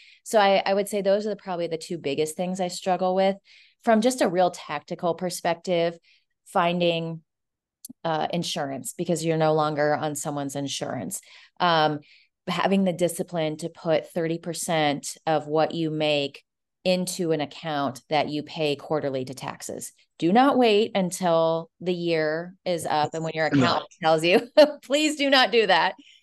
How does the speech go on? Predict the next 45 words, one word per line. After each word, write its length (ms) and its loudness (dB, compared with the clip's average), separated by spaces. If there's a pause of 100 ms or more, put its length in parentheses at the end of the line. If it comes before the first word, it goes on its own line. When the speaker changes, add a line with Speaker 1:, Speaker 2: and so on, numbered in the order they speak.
(180)
Speaker 1:
So, 540 2 (280)
and 140 0
it 120 4
is, 420 -2 (480)
it 160 6
is 200 -2
painful 1080 -12
when 240 -6
you 160 -6
look 300 0
at 140 2
how 180 -6
much 320 -6
money 320 -4
is 140 -6
in 80 -6
that 140 -2
account 580 -6 (100)
and 100 -2
you're 120 -2
like, 200 -6
"I 60 -8
can't 280 -8
even 180 -8
touch 240 -8
it." 160 -2 (340)
Like, 140 4
I 100 6
would 140 4
love 260 6
to 100 -2
go 400 6 (120)
to 300 -2
Croatia 580 0
or 160 2
whatever 340 0
on 140 -4
vacation, 580 -6
but 140 -2
I 100 0
can't. 480 -6
That 160 0
is 160 -4
for 160 -10
taxes. 640 -6